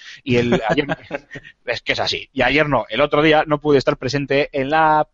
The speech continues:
presentación, valga la redundancia, de ese Assassin's Creed Syndicate, aunque he visto el tráiler, he visto, bueno, pues un poco algunas cosillas que se han, eh, informado sobre él, pero me gustaría que cualquiera de los dos, Alfonso o Antonio, explicara un poquito qué es lo que hemos podido ver.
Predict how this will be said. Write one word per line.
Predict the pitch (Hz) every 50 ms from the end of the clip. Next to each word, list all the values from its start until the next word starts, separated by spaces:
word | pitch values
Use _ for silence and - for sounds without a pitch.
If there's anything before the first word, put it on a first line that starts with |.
| _
presentación, | _ - 127 - 120 113 104 143 151 147 -
valga | 127 123 107 104 110
la |
redundancia, | 120 143 147 143 139 147 147 143 - 147 151 156 - - - - - - _
de | - 135 151
ese | 156 - - 170 170 165 165 156
Assassin's | - 156 156 170 156 151 139 - -
Creed | - 175 -
Syndicate, | - - 175 151 131 120 123 117 -
aunque | - 131 117 - 160
he |
visto | 170 196 185 - 220
el | 202 175 -
tráiler, | 196 196 202 190 180 180 196 190 - _ _
he | - 135
visto, | 139 139 - - _ 147 139 139 139 135 135 135 135 135 135 135 135 135 135
bueno, | 160 147 139 151
pues | - - - 120
un | 113 113
poco | - 127 120 - 127 120 120 123 120 123 123 123 123 - _ - - - _ _
algunas | - 120 117 135 131 -
cosillas | - 123 - 156 151 143 139 131 -
que | - 127 -
se | 139
han, | 135 131 131 131 131 127
eh, | 127 127 123 123
informado | 135 127 - 143 135 135 143 143 139 131 131 131 127
sobre | - 139 135 143
él, | 156 160 - -
pero | 139 131 123
me | 123
gustaría | 123 - - 147 160 175 170
que | - 160 135
cualquiera | 139 127 127 127 147 156
de | 143 131
los | 131 127
dos, | 151 160 160 -
Alfonso | 123 113 - 135 139 131 - 139 131 131 131 - - - - - _ _
o | 120
Antonio, | 120 113 135 139 156
explicara | 151 - - 131 131 127 147 151
un | 151 139
poquito | 139 - - 143 - 143 135 -
qué | - 165 165
es | 147 -
lo | 147 135 120
que | - 123
hemos | 127 123 117 -
podido | - - 117 120 123 120 120 117
ver. | 120 143 151 151 160 156